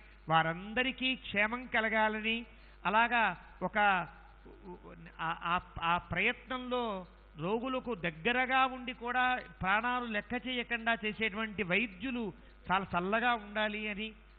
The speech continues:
వైద్యులైనా, పోలీసు శాఖ వారైనా వారి, వారి యొక్క విధి నిర్వహణలో ఎలాంటి ఇబ్బందులు లేకుండా ఈ లోకానికి పట్టిన ఉపద్రవాన్ని తొలగించాలని, వారందరికీ ఆ శక్తియుక్తులను ప్రసాదించమని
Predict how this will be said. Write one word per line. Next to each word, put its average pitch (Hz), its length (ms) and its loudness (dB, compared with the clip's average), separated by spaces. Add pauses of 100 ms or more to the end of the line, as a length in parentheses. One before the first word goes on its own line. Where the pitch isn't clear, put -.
(120)
వైద్యులైనా, 208 800 0
పోలీసు 220 480 -4
శాఖ 214 260 0
వారైనా 208 640 -2 (360)
వారి, 185 200 6
వారి 190 240 4
యొక్క 190 220 -2
విధి 175 260 2
నిర్వహణలో 214 720 0 (280)
ఎలాంటి 226 400 4
ఇబ్బందులు 240 560 -2
లేకుండా 208 680 0 (280)
ఈ 185 80 4
లోకానికి 214 540 2
పట్టిన 202 420 -2 (160)
ఉపద్రవాన్ని 208 640 0
తొలగించాలని, 202 880 -2
వారందరికీ 202 580 -2
ఆ 202 120 4
శక్తియుక్తులను 208 800 -4
ప్రసాదించమని 202 920 -4